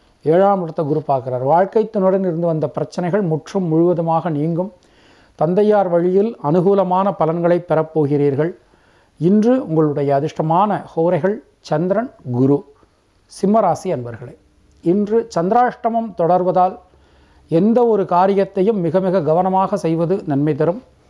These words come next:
விரையாதிபதி சந்திர பகவான் ஏழாம் பார்வையாக உங்களுடைய வாக்குஸ்தானத்தை, தனஸ்தானத்தை பார்க்கிறார்.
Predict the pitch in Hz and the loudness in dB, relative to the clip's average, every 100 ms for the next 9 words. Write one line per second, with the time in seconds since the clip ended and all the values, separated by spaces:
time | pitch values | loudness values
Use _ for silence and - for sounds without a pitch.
0 | _ _ _ _ - _ - _ - 165 | _ _ _ _ -20 _ -20 _ -4 0
1 | 214 269 269 262 233 196 196 220 208 190 | 4 4 2 0 -4 -4 -4 -2 0 2
2 | 208 269 - 190 220 220 190 185 185 180 | 0 0 0 2 4 2 0 0 2 0
3 | 180 226 247 - _ _ _ 151 160 151 | 2 0 -4 -18 _ _ _ -2 2 2
4 | 147 151 190 - - - 185 175 180 170 | 2 2 0 -2 -6 -2 -2 -2 -4 0
5 | 156 175 - 180 160 175 - 143 135 131 | 0 0 0 0 -2 -6 -4 -4 -4 -8
6 | 131 | -10